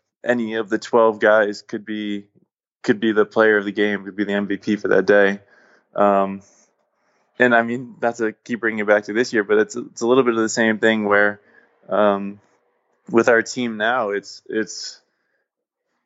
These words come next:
it's like we have a lot of weapons that, that, that can be the deciding factor in any,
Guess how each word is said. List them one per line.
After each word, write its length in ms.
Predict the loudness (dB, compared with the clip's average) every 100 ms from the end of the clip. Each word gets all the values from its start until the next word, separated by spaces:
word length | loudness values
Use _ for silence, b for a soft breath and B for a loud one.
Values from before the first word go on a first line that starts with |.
| _ _ -14
it's 100 | 0
like 160 | 0 2
we 120 | 4
have 140 | 4
a 40 | 4
lot 180 | 0 0
of 100 | -2
weapons 460 | -4 -2 -8 -8
that, 260 | -8 -8 -6
that, 240 | -6 -6 _ _ -12
that 200 | -4 -4
can 180 | -4 -8
be 440 | -4 -2 -2 -4 -6 B _ -6
the 80 |
deciding 460 | 0 2 4 4 2
factor 400 | 2 0 0 -4
in 80 | -6
any, 340 | -6 -10 -12